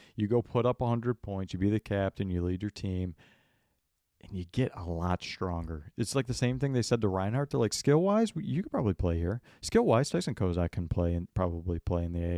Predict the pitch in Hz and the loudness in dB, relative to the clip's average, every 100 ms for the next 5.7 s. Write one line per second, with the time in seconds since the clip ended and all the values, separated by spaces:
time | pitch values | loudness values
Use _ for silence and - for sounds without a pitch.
0 | 85 - 85 101 - - - 120 120 127 | -4 -4 -2 -2 -6 -12 -2 0 2 4
1 | 113 113 107 104 104 104 101 95 101 104 | 4 4 4 6 4 6 4 4 2 2
2 | 95 104 101 92 90 104 101 95 98 98 | 2 4 2 -2 0 2 2 2 0 -2
3 | - - 95 85 95 95 85 - - - | -8 -2 0 2 2 2 0 -8 -20 -20
4 | - _ _ 127 139 135 123 113 123 107 | -20 _ _ -2 0 0 0 2 6 6
5 | 98 107 95 107 110 104 101 | 6 4 4 4 6 6 2